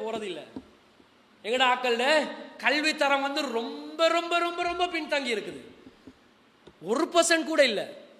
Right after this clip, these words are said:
உயர்கல்வியில முஸ்லிம் சமுதாயம். எங்கட உம்மா வாப்பா மகள் எல்லாம் என்ன பண்ணுவாங்க தெரியுமா? புள்ளையில பெத்துட்டு அந்த புள்ளைகளுக்கு பாபா பிளக்ஸ் இப்ப சொல்லி கொடுப்பாங்க. ஃபர்ஸ்ட்டுக்கு ட்விங்கிள் ட்விங்கிள் என்று, ஃபர்ஸ்ட்டுக்கு லிட்டில் ஸ்டார் என்று சொல்லி கொடுப்பாங்க.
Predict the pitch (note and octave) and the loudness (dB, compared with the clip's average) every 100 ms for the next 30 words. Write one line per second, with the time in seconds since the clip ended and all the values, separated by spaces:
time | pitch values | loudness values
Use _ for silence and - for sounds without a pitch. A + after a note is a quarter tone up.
0 | - - A#3+ C#4 C4 G#3 F3+ D3 D#3+ G#3+ | -20 -2 4 4 4 -2 -2 -8 -8 -8
1 | C4 C#4 B3+ A3 G#3 F3 C3+ - - - | -4 -4 -2 -2 0 0 -2 -12 -20 -20
2 | - G3 B3+ B3+ B3 C#4+ C#4 C#4 C4+ C4 | -10 -2 4 4 4 2 4 4 2 0
3 | C4 B3+ C4 B3 A#3+ B3 A#3+ A#3 A#3 C4 | 2 2 2 2 -2 -2 -2 -2 -2 2
4 | D4 F#3 - - - - C4+ C#4+ C#4 C4 | 2 2 -4 -18 -14 -4 4 4 4 0
5 | B3 C#4 C4 C4 F3+ C#3+ - - - B3 | -2 -4 0 0 0 -4 -14 -10 -4 -2
6 | B3+ C4+ C#4+ C#4 C4+ B3+ F#3+ - - - | -2 4 4 4 2 0 -2 -4 -16 2
7 | A3 A#3+ A#3+ A#3 A3+ A3 B3+ A#3 A#3 A#3+ | 4 6 4 4 2 -2 -6 -6 -6 -4
8 | B3 A3+ G#3 G3 F3 - D#3+ C#3 - - | -6 -2 -2 -2 -6 -8 -10 -12 -18 -20
9 | - - D4 C#4+ C#4 C#4 C4+ C4 C4+ C4 | -12 0 0 4 4 4 2 0 0 0
10 | C4 A#3+ A#3 C4 B3+ A#3+ C#4 C4+ - C4 | 0 -2 -2 -4 -2 -4 -4 -8 0 0
11 | C4 C4 B3+ C4 C4 B3 A#3 G3 | 0 -2 -6 -6 -6 -2 0 -2